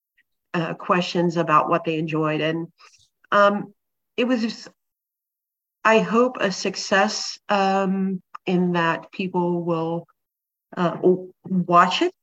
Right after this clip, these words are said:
and go to the exhibit, and, um, and that it will gain strength and, uh, momentum going forward. And I know that the next stop is in Alaska.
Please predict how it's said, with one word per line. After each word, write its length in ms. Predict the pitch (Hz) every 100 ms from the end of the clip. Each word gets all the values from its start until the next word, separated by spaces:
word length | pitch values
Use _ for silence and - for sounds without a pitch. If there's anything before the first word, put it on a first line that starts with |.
| -
and 560 | 202 175 170 175 175 165
go 140 | - 190
to 80 | 185
the 160 | 208
exhibit, 460 | 190 175 208 247 262 - _ _
and, 540 | 170 165 160 160 165 165
um, 440 | 160 160 165 160 - _ _ _ _ _ _ _ - - _ _ _ _ _ _ _ _ 196
and 160 | 190
that 120 | 190
it 100 | 190
will 140 | 190 190
gain 340 | 185 190 185
strength 480 | 180 - 185 185 185
and, 340 | 170 170 165
uh, 520 | 175 170 117 - - -
momentum 760 | - 170 180 180 180 175 180 175 _ _ _
going 280 | 185 175 175
forward. 640 | - 180 180 160 175 190 -
And 100 | 170
I 60 | 170
know 120 | 180
that 180 | 180 180
the 100 | 175
next 240 | 185 185
stop 260 | - 190 185
is 100 | 180
in 120 | 170
Alaska. 720 | 160 175 214 214 - 277 277